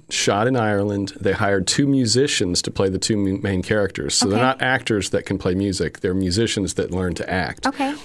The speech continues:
Speaker 1: They fell in love and then went on tour. And so it's like, I mean, in real, in real life,
Speaker 2: Really?
Speaker 1: like, the two main characters fell
Speaker 2: Yeah.
Speaker 1: in love and be-, formed a band and went on tour.
Speaker 2: Oh my
Speaker 1: And
Speaker 2: gosh.
Speaker 1: so good. It was
Speaker 2: I'm
Speaker 1: one of
Speaker 2: gonna
Speaker 1: the
Speaker 2: have to
Speaker 1: first things that I showed my daughter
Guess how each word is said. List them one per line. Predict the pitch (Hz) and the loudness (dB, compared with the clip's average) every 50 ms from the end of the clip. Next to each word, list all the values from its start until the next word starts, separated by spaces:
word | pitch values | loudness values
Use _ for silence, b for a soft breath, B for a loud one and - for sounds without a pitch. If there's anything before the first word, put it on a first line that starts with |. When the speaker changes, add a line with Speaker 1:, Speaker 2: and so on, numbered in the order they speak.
| - _ | -12 _
Speaker 1:
They | 120 123 143 | 2 2 2
fell | 151 - - 135 117 110 | 2 2 0 0 2 2
in | 98 87 | 0 0
love | 92 101 123 135 117 92 90 90 92 - - - B B B B B B | 2 2 2 2 2 0 0 -2 -4 -4 -8 -18 B B B B B B
and | B - 107 110 | B 0 2 4
then | 110 113 | 4 4
went | 113 117 117 113 | 4 4 4 4
on | 107 104 98 | 2 2 2
tour. | - 139 143 131 - - - - - - _ B B B B B B B B _ | 2 2 2 2 0 -2 -4 -8 -12 -12 _ B B B B B B B B _
And | 117 - | 0 2
so | - 127 113 107 104 | 4 4 4 4 4
it's | 101 - - | 2 2 2
like, | 113 107 98 95 - - | 2 2 2 0 0 0
I | 123 | 2
mean, | 120 127 127 | 4 4 6
in | 135 | 6
real, | 143 147 143 139 | 6 6 6 6
in | 135 143 143 | 6 6 6
real | 139 147 147 120 | 6 4 4 4
life, | 120 127 113 - 214 | 4 2 2 0 0
Speaker 2:
Really? | 214 208 208 202 | 0 0 0 2
Speaker 1:
like, | 107 104 - | 0 2 2
the | - | 0
two | 113 - - 143 139 | 0 4 4 4 4
main | 127 131 120 113 117 | 4 4 2 2 2
characters | 110 - 120 127 120 104 - 101 90 92 - | 2 2 2 2 2 0 0 -2 -2 0 0
fell | 233 120 101 | 0 0 2
Speaker 2:
Yeah. | 98 92 | 2 0
Speaker 1:
in | 101 | 0
love | 104 110 107 98 | 0 0 0 0
and | 98 92 95 95 | 0 0 0 0
be-, | 95 - | -2 -2
formed | - - - - - - - 120 104 101 95 | -4 -10 -16 -14 -12 -4 -2 -2 0 0 -2
a | 90 | 0
band | 87 101 101 95 85 | 0 0 0 0 -2
and | 82 | -2
went | 87 85 80 | -2 -4 -4
on | 78 80 76 | -4 -6 -6
tour. | - 104 98 | -4 -2 -2
Speaker 2:
Oh | 269 - | -2 -2
my | 156 - - | -2 -4 -4
Speaker 1:
And | 110 101 95 | -4 -2 0
Speaker 2:
gosh. | |
Speaker 1:
so | 95 - - 139 - 135 120 113 104 | 0 0 0 0 2 2 2 2 2
good. | 95 87 101 98 87 76 64 - - - - | 0 0 0 0 0 -2 -4 -6 -10 -8 -2
It | - 120 | -2 0
was | 123 127 | 2 2
Speaker 2:
I'm | 120 123 | 2 2
Speaker 1:
one | 143 156 | 2 2
of | 160 | 2
Speaker 2:
gonna | 156 127 | 2 2
Speaker 1:
the | - | 0
Speaker 2:
have | |
to | - 277 | 2 2
Speaker 1:
first | 147 147 160 156 - - | 2 2 2 0 0 0
things | - 147 139 123 113 101 95 98 - - | 2 2 2 2 2 2 0 0 0 0
that | - 107 104 | 0 0 0
I | 104 101 98 | 0 0 0
showed | - - - 117 113 113 104 | -2 0 0 2 2 2 0
my | 98 98 85 82 | 0 -2 -2 -2
daughter | 82 - 107 101 104 107 104 98 76 64 64 - - | -2 -2 0 0 0 0 -2 -2 -2 -4 -6 -8 -10